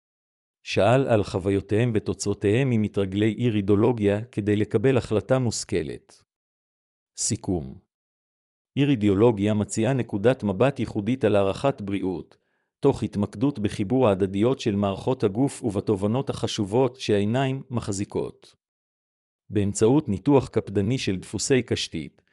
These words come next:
סימונים, צבעים ותגובות עישונים,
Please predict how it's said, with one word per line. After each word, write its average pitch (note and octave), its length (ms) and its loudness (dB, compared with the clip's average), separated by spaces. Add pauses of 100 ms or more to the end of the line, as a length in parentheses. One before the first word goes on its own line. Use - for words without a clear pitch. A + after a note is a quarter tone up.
(280)
סימונים, G2+ 680 -2 (380)
צבעים A2 420 0
ותגובות A2 480 0
עישונים, G2 640 -2